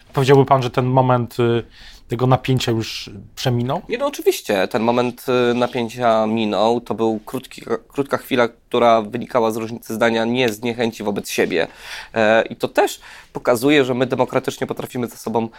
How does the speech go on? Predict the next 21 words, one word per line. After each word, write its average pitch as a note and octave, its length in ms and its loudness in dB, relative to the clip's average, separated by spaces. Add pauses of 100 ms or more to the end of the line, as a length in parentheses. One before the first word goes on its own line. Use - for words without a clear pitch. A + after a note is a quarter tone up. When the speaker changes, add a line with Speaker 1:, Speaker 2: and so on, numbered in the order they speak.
(180)
Speaker 2:
e, A2 300 6
rozmawiać. G#2+ 440 -2
Może A#2+ 160 0
tych B2 140 -10
emocji C3 280 0
czasami D#3 300 -2
było C#3+ 160 4
zbyt A#2+ 200 -2
wiele, A#2 360 6
ale A#2 160 6
one A2+ 160 2
już G#2+ 200 -4
odeszły A2 380 -2
w - 60 -10
niepamięć, G#2+ 400 -2
tylko A#2+ 240 -6
to B2+ 100 -8
też G3+ 200 -4
wynikało B2+ 560 0 (240)
z - 100 -20
koncepcji. - 640 -2